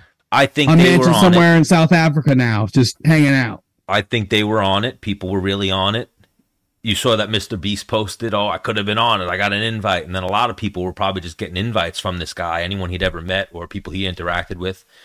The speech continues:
Speaker 1: They went down and probably s-, imploded or whatever it is on Sunday.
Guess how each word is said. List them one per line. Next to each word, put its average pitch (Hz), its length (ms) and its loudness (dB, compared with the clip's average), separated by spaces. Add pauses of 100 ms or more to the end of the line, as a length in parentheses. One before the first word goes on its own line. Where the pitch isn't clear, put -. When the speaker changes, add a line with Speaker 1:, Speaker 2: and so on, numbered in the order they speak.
(1080)
Speaker 1:
They 95 140 0
went 104 200 0
down 101 360 0
and 95 120 -6
probably 87 720 -4
s-, - 260 -18 (340)
imploded 98 960 -2
or 101 120 -2
whatever 95 440 -2
it 92 60 -4
is 101 440 -6
on 90 260 -4
Sunday. 104 720 -4